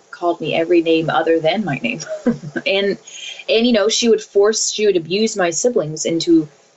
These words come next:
abusing me by not allowing them to call me by my name, you know? And I think the vindication is what the Lord is doing now. I mean, my name is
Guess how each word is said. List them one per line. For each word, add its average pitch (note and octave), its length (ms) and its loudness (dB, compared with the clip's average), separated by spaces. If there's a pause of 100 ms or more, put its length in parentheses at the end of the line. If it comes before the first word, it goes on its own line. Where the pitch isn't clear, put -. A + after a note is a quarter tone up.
(200)
abusing F3 480 2
me F3 300 2
by D3 360 0 (220)
not E3 200 2
allowing D3 440 2
them A#2+ 140 -2
to - 60 -6
call C#3+ 160 -8
me B2+ 120 -2
by A#2 140 -2
my A#2 120 -8
name, - 220 -10 (500)
you G3 80 -2
know? D3+ 260 0 (120)
And E3 320 0 (120)
I E3 140 0
think E3+ 360 -4 (1040)
the E3+ 200 2
vindication E3 720 0
is D3+ 540 0
what E3 200 0
the E3+ 60 2
Lord D#3+ 220 4
is D#3+ 120 -4
doing E3 260 2
now. E3 460 -2
I D#3 180 -4
mean, D#3 340 0
my D#3 520 0
name D#3 280 -2
is D3+ 360 0